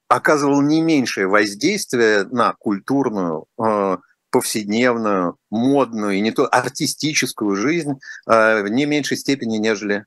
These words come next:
нежели художники. И, кстати, неудивительно, что очень многие, э, представители моды, э, работали и с театрами, но и затем уже с кинематографом. Но в этой же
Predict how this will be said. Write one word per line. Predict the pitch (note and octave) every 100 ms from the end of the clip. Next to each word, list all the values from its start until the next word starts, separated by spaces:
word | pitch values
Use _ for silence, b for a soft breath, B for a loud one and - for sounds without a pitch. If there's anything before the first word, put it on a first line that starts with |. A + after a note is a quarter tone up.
| -
нежели | A2+ A#2 A2 A2+
художники. | - G#2+ F2+ D2+ - - - B B B
И, | F3+
кстати, | - G#3+ - E3+
неудивительно, | E3+ D3+ D#3 E3+ C3+
что | B2 -
очень | G#2 - B2
многие, | C#3 C#3+ C3+ A2 G2+ - b b b
э, | A2 G#2
представители | A2+ - - B2 A#2 A2 G#2
моды, | C3+ E3 C3 - _ _ G#2+
э, | A2 G#2+ A2
работали | A#2+ B2+ C#3+ D3 B2+ G#2+
и | G2+
с | -
театрами, | A#2+ D#3+ - C3+ A2+
но | A2+ A#2
и | F#2+
затем | G#2 C3+ A2+
уже | A2
с | -
кинематографом. | G#2 G2+ G2 - C#2+ - - -
Но | C#3 F#3+ E3+ B B
в | C3 F3
этой | G#3 E3
же | D#3 D#3